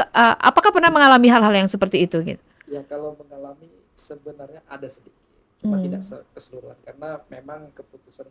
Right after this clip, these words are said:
Speaker 2: maupun kebijakan yang kita ambil sam-, sampai saat ini, baik itu di D P R D maupun juga melalui fraksi kita di D P R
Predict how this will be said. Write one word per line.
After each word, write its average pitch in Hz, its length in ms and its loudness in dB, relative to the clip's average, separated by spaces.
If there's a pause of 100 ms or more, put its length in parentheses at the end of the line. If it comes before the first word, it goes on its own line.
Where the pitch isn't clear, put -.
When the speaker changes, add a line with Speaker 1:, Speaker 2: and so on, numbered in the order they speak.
(340)
Speaker 2:
maupun 127 340 -20
kebijakan 127 680 -20
yang 120 80 -20
kita 131 240 -20
ambil 123 280 -20
sam-, 120 280 -20 (380)
sampai - 340 -20
saat - 320 -20 (100)
ini, 160 300 -20 (160)
baik 131 260 -20
itu - 220 -20
di 123 100 -20
D - 140 -20
P - 160 -20
R - 100 -20
D 143 220 -16
maupun 127 400 -20
juga 127 260 -20
melalui 120 460 -20
fraksi - 240 -20
kita - 260 -20
di - 140 -20
D - 100 -20
P - 160 -20
R - 140 -20